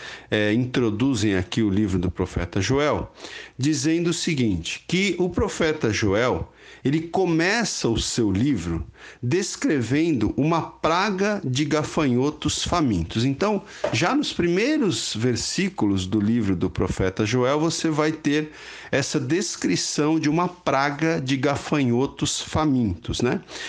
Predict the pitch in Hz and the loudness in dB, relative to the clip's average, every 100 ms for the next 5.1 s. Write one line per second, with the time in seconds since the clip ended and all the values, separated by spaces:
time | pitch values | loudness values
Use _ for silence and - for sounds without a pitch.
0 | - - 175 175 175 254 202 90 - - | -10 -6 -2 0 2 2 2 -2 -8 -20
1 | - - 127 131 123 123 151 208 165 117 | -10 -2 0 2 2 2 2 2 0 2
2 | 139 190 190 110 - - - 101 123 123 | 2 4 2 2 0 -4 -4 0 0 0
3 | - 113 101 - 123 117 87 - 92 - | -2 -2 -2 -2 0 2 0 0 -2 0
4 | 104 98 - 90 80 80 107 95 139 135 | 0 0 0 0 0 2 2 2 2 2
5 | 87 | -2